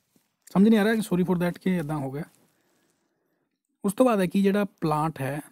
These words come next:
ਉਹ ਕਿਹੜੀ ਫਾਰਮ ਦੇ ਵਿੱਚ ਨਾਈਟ੍ਰੋਜਨ ਰਿਸੀਵ ਕਰਦੇ ਨੇ। ਮੈਂ ਤੁਹਾਨੂੰ ਕੁਐਸਚਨ ਦੱਸਿਆ ਸੀ ਨਾ ਵੀ ਐਟਮੋਸਫੇਅਰ ਵਿੱਚ ਆਪਣੀ ਸੈਵਨਟੀ ਏਟ ਪਰਸੈਂਟ ਜਿਹੜੀ ਨਾਈਟ੍ਰੋਜਨ ਹੈ,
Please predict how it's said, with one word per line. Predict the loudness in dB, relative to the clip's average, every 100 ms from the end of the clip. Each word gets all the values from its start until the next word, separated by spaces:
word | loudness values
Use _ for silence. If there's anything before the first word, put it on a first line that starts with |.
| _ _ _ -6
ਉਹ |
ਕਿਹੜੀ | 2 4 4
ਫਾਰਮ | 2 -2 0
ਦੇ |
ਵਿੱਚ | 0 0
ਨਾਈਟ੍ਰੋਜਨ | -2 -2 -6 -6 -8 -10 _
ਰਿਸੀਵ | -12 -8 -8 -8 -10
ਕਰਦੇ | -14 -14
ਨੇ। | -18 -20 _ _ _ _ _ _ _ _ _ _ _ _ _ _ _ _
ਮੈਂ | _ 2
ਤੁਹਾਨੂੰ | 4 4 0
ਕੁਐਸਚਨ | 2 2
ਦੱਸਿਆ | 4 4
ਸੀ | 4
ਨਾ |
ਵੀ | 2
ਐਟਮੋਸਫੇਅਰ | 0 2 0 2 2
ਵਿੱਚ | 4 2
ਆਪਣੀ | 2 2 0 _ _ _ _
ਸੈਵਨਟੀ | -4 0 4 4 2 0
ਏਟ | 0 -2 -4
ਪਰਸੈਂਟ | -6 -2 -4 -2
ਜਿਹੜੀ | 0
ਨਾਈਟ੍ਰੋਜਨ | 0 0 -4 -6 -4
ਹੈ, | -6